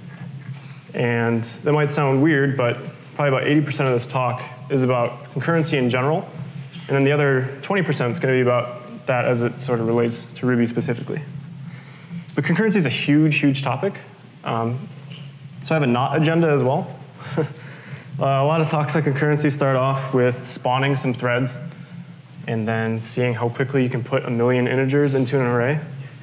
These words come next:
That's not really exciting. It's <laughs> it never got me interested in concurrency, and that's parallelism anyway.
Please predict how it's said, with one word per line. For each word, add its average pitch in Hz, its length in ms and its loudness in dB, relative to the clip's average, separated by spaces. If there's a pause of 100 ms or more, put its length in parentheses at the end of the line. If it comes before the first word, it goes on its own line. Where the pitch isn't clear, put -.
(1500)
That's - 160 -6
not 131 160 0
really 135 560 4
exciting. 131 540 0
It's - 200 -8
<laughs> - 0 -
it 143 800 -2
never 196 240 4
got 170 160 4
me 165 180 4
interested 165 540 2
in 165 160 4
concurrency, 170 560 2
and 143 80 2
that's 151 180 -2
parallelism 120 540 2
anyway. 147 340 2